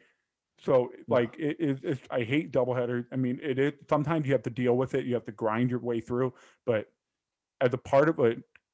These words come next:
Speaker 1: set schedule, it is the stupidest thing ever.
Speaker 2: Yeah, and it might just be 'cause we're not used to it, 'cause we're just, I mean, ever since
Speaker 1: No,
Speaker 2: college
Speaker 1: no, but, but it's not even about being used to it. It's no pitchers throwing twice in a day. So your best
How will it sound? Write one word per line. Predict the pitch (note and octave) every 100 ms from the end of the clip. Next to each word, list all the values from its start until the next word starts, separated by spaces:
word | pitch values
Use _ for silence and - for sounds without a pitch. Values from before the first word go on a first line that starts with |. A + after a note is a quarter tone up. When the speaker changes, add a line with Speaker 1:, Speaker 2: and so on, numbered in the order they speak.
| - - - -
Speaker 1:
set | D3 - - D#3 -
schedule, | - - B2 A2 C3+ C3+ C3+
it |
is | A2+ -
the | A2+
stupidest | - - C3 A#2 A#2+ A2+ -
thing | A2 G#2
ever. | F#2 F#2 _ _ _ G#3
Speaker 2:
Yeah, | A2+ F#2+ -
and | D3+
it |
might | G#3+ A#3+
just | F3 C3+
be | D3
'cause | C#3 A#2
we're | B2
not | A2+ G#2+
used | G#2+ A2+ -
to | A#2
it, | A2+
'cause | A2 G#2+
we're | A#2
just, | A2+ B2 - - - - - _
I | B2+ A#2 G#2
mean, | A2+
ever | B2 D3
since | C3+ C#3+ B2+
Speaker 1:
No, |
Speaker 2:
college | B2+ B2 A#2+ D#4+
Speaker 1:
no, | - -
but, | A#3+ -
but | -
it's | C4 -
not | D#4 D4+
even | D#4 C4+
about | A3+ F#3
being | G3+ F3
used | E3 A3 -
to | D3+ A2+
it. | B2
It's | A#2+ - A#2+
no | B2+ C3+
pitchers | C#3+ F3+ E3+ C#3 -
throwing | C3+ C3
twice | B2 C3+ A2+ B2
in | A#2
a |
day. | B2+ B2+ F#2 - - _ _ _
So | C#3
your | B2 A#2+
best | - A#2 C3+